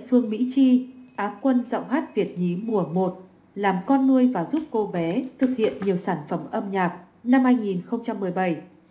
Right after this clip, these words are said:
anh là một trong bốn huấn luyện viên của chương trình thần tượng Bolero mùa hai. Hà Thanh Xuân sinh năm một nghìn chín trăm tám mươi tám ở thành phố Hồ Chí Minh.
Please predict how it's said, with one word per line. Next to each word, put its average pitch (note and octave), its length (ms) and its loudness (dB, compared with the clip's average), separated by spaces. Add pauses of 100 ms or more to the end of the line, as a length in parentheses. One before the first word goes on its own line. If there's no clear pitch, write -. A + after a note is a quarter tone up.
(120)
anh B3+ 220 4
là G3+ 120 0
một F3 220 -4
trong A3 240 -4
bốn F#3 160 0
huấn G#3 300 -4
luyện C4+ 220 0 (100)
viên C4 280 6
của F3+ 200 -2
chương C4 280 0
trình G#3 260 0
thần G3+ 160 -2 (160)
tượng G3 240 -2 (120)
Bolero A3+ 540 0
mùa G3+ 180 -2
hai. G#3 360 -2 (280)
Hà A3+ 180 -2
Thanh C4 320 4
Xuân B3+ 200 6
sinh B3+ 200 2
năm A#3+ 120 2
một F3+ 120 -4
nghìn E3 220 -2
chín D#3+ 200 -6
trăm G#3 180 -4 (140)
tám E3 200 -4
mươi B3+ 180 4
tám F3 200 0 (100)
ở E3+ 220 -4
thành E3 260 -4
phố D#3 80 -2
Hồ E3+ 240 0
Chí E3 140 -4
Minh. B3 320 4